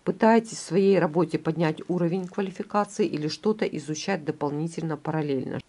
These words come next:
что тоже не будет для вас лишним.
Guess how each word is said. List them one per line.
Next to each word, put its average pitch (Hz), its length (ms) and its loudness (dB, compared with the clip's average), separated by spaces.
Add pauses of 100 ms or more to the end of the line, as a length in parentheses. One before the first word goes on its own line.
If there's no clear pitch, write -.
(200)
что - 220 2
тоже 220 440 6 (220)
не 175 160 4
будет 175 380 2
для 139 180 0
вас 143 400 -6
лишним. 135 540 -4